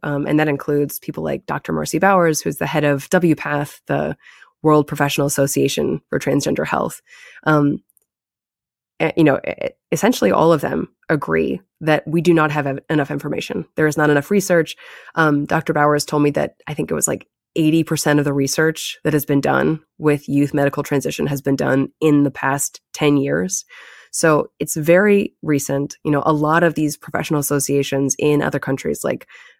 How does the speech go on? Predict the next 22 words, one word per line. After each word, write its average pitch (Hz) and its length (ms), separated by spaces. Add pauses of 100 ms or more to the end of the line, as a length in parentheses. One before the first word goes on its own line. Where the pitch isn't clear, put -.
uh, 139 160
Sweden, 175 600 (100)
Norway, 151 460
Finland, 151 580 (340)
um, 143 260
the 156 120
U 151 100
K, 147 260
actually, 143 380
just - 180
in 156 60
the 139 80
past 147 240
few 147 120
days, 143 380 (480)
um, 139 420 (140)
you 160 80
know, 147 240
have 147 340
really 151 360
pulled 147 300
back, - 420